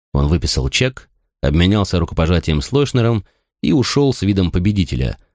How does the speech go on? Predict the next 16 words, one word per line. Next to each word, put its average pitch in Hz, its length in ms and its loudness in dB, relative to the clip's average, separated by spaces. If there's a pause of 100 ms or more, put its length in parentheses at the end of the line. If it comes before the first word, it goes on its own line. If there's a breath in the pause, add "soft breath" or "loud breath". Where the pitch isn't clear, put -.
осторожно 127 640 0
неся 104 340 0
пастель 80 400 -2
под 73 160 -2
мышкой. - 480 -4 (420)
Вернувшись 85 540 0
к - 40 -10
себе 85 180 0
на 82 140 0
виллу, 85 400 0 (200)
он 82 140 0
успел 139 280 -2
повесить 104 420 -2
картину 101 400 -2
до 90 160 0
того, 104 420 0